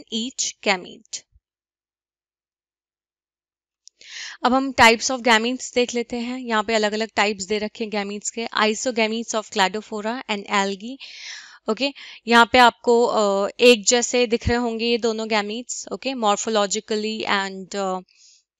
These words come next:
अ, physiologically ये दोनों एक जैसे हैं, सिमिलर हैं, तो इन्हें कह रही हूँ मैं isogametes, ओके? Fucus एक alga का दिख रहा होगा आपको, ओके?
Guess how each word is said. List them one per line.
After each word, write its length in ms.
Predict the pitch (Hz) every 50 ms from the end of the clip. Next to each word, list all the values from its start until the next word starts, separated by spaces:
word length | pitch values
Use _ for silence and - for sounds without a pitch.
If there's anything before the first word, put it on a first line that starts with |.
| _ -
अ, 140 | - 196 196
physiologically 720 | 190 - 233 196 220 220 220 220 226 214 262 - - 262
ये 140 | 269 262 254
दोनों 240 | 226 226 220 226 214
एक 200 | 214 220 220 202
जैसे 260 | 233 233 220 - 240
हैं, 160 | 240 254 254
सिमिलर 480 | 240 - 233 214 214 220 226 233 233 226
हैं, 180 | 233 254 262
तो 160 | 254 247 233 226
इन्हें 200 | 214 208 208 208
कह 120 | - 196
रही 80 | 185 190
हूँ 100 | 196 196
मैं 300 | 190 - - 208 196 185
isogametes, 800 | - - 220 190 190 185 170 - 170 170 196 190 - - - 208
ओके? 160 | 202 - 285 - _ _ _ _ _ _ _ _ _ _ _ _ _ _ _ _ _ _ _ _ _ _ _ _ _ _ _ _ _ - - _ _ _ _ -
Fucus 880 | - - 285 285 277 - 320 330 311 - - - - - - - - -
एक 260 | - 262 254 - 240
alga 320 | 254 240 240 240 262 262
का 100 | - 269
दिख 200 | 240 254 - -
रहा 100 | 254 254
होगा 280 | 247 247 240 208 240 233
आपको, 460 | 233 226 233 _ _ - 240 240 - _ _ _ - -
ओके? 180 | 214 - 269